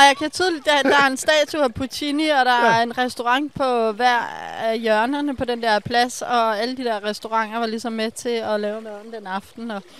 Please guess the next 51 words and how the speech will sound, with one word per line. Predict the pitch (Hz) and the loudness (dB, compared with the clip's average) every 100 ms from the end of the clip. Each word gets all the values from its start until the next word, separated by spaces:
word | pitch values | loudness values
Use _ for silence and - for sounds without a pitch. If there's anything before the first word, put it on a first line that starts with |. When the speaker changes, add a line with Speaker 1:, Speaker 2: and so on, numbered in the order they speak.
| - - - - - | -20 -20 -20 -20 -8
Speaker 1:
vi | 226 | -4
sad | 233 202 | 0 0
så | 190 | -2
på | 196 | -6
hele | 202 240 247 | -2 -2 -2
pladsen | 208 180 202 196 | -4 -4 -8 -12
på | |
sådan | 185 | -12
nogle | 190 185 | -10 -6
langborde. | 170 175 - 196 190 | -6 -6 -8 -4 -4
Så | - | -8
det | 190 226 | -4 2
var, | 226 | 4
det | 220 240 | 4 0
var | 226 | -2
simpelthen | - 226 202 | -4 -8 -8
så | 214 | -8
sjovt, | - 214 196 | -2 -2 -2
at | 214 | -8
vi | 214 | -6
lige | 233 294 285 - - | 0 0 0 -8 -14
præcis | 240 240 214 | -10 -8 -8
sad | - 208 180 - | -4 -2 -2 -6
på | 202 | -6
den | 196 151 | -6 -4
plads. | 175 175 - - - - - | -6 -6 -10 -20 -20 -20 -14
Speaker 2:
Ja. | 165 139 - - | -12 -12 -18 -2
Men | 160 | 2
jeg | 147 | 2
synes, | - 170 - | 0 -8 -4
det | 170 | -2
var | 151 147 | 0 -2
en | |
fin | 135 180 165 | -4 -8 -10
by. | 147 180 123 127 - | -8 -8 -8 -20 -10
Altså, | 160 151 160 | -4 -2 -2
jeg, | 156 147 | -4 -2
jeg | 175 165 | -4 -4
kan | 180 | -2
godt | 170 175 | -2 -2
få | 190 160 | -6 -6
det | 160 | -8
sådan, | - 170 156 | -8 -10 -6
så | 175 165 - | -6 -6 -8
det | 180 | -8
er | |
fint | - 190 175 | -6 -8 -8
at | 160 | -4
se, | 208 202 - | -4 -4 -10
og | 165 | -8
så, | 185 175 | -2 -2